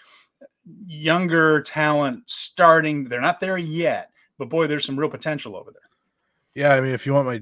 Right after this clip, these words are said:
Speaker 2: if you want the cheap pop, uh, Mariah May obviously is, like, the
Speaker 1: <laughs>
Speaker 2: crown jewel of the British scene these days. Um,
Speaker 1: Yeah. No,
Speaker 2: but,
Speaker 1: no
Speaker 2: uh,
Speaker 1: one, no one's career has gone further in this, the calendar year, I think, than her,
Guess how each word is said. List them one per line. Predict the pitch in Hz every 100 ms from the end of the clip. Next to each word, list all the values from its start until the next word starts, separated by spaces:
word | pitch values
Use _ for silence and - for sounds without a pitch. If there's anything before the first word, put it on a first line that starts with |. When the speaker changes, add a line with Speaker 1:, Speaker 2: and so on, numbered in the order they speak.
| -
Speaker 2:
if | 120 117
you |
want | 123 120
the | -
cheap | - 123 113 _
pop, | - 113 120 110 -
uh, | 107 104 101
Mariah | 107 107 110 104
May | 107 110
obviously | 107 101 98 101 - 101
is, | 101 101 -
like, | 98 98 143 147 -
the | 120
Speaker 1:
<laughs> |
Speaker 2:
crown | 120 139 120 113
jewel | 104 113 123 110
of | 104 104
the |
British | 104 104 101 -
scene | 104 101
these | 101 101
days. | - 104 110 - - - - -
Um, | 107 98 95
Speaker 1:
Yeah. | 90 - _ _ _ _ _ -
No, | 120
Speaker 2:
but, | 110 104
Speaker 1:
no | 156
Speaker 2:
uh, | 185
Speaker 1:
one, | 185 170
no | 156
one's | 185 180
career | - 160 160
has | 135
gone | 147 143 127
further | - 139 135 123
in | 117
this, | 113 117 -
the | 120 120
calendar | - 131 120 113
year, | 113 117 110
I | 107
think, | 110 104
than | 104
her, | 113 104 104